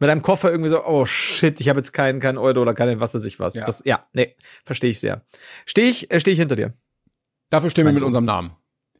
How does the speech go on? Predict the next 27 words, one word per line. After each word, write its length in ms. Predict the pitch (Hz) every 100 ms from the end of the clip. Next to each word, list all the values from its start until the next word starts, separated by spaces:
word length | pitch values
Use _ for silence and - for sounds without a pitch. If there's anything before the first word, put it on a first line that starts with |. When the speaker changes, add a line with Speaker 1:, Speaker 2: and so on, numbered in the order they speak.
| _ _
Speaker 1:
Ja, 200 | - 135 - _ _ -
äh, 160 | -
Timon 300 | 127 165 156
Heinz 360 | 143 139 - -
Klengern. 300 | - 113 110 - _ -
Speaker 2:
Junior. 400 | 127 131 113 82 - _ _ _ _ _ _ -
Speaker 1:
<laughs> 60 | - - - - - 101 - - -
Tschabadu. 300 | 127 120 110 _ _ - -
Speaker 2:
So, 160 | 143 117 - - 185 -
gut. 340 | 269 302 160 - -
Ja, 180 | - 285
da 100 | 190
haben 80 | 202
wir 60 | 233
doch 120 | 180
viel 140 | 220
geschafft 360 | 208 - 156 -
heute. 400 | 196 196 233 330 _
Ähm, 500 | - 139 139 139 135 120
nächste 320 | 143 151 139
Woche 360 | 135 139 131 131
Speaker 1:
<laughs> 1000 | - - - - - - _ _ _ -
Dieses 400 | - - 139 -
Abarbeiten, 680 | 160 - - - 123 123 131
ich 100 | 131
liebe 260 | 180 330 381
es. 360 | - - -